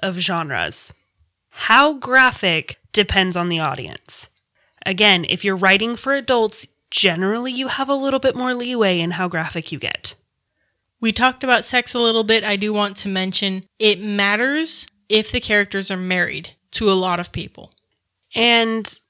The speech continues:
Speaker 1: I briefly talked about it, but sexual assault. If you have a sexual assault in the book, it should be a theme.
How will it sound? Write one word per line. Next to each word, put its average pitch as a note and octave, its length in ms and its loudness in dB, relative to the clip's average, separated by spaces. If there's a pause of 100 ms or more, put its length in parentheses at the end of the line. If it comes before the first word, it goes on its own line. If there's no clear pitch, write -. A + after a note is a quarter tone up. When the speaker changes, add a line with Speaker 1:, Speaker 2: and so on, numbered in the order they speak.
Speaker 1:
I B3 80 2
briefly A3+ 480 0
talked - 420 -4
about F#3 200 2
it, E3+ 120 0
but - 200 -2
sexual A3 460 -2
assault. E3+ 500 -4 (360)
If B3 340 2
you C#4+ 200 2
have G#3+ 500 2 (140)
a G3 140 0
sexual G#3 520 -2
assault F3+ 460 0
in F#3+ 160 0
the F#3 100 -2
book, - 380 -8 (100)
it - 180 0
should G#3+ 500 2
be F#3 420 -4
a E3 160 -4
theme. - 500 -12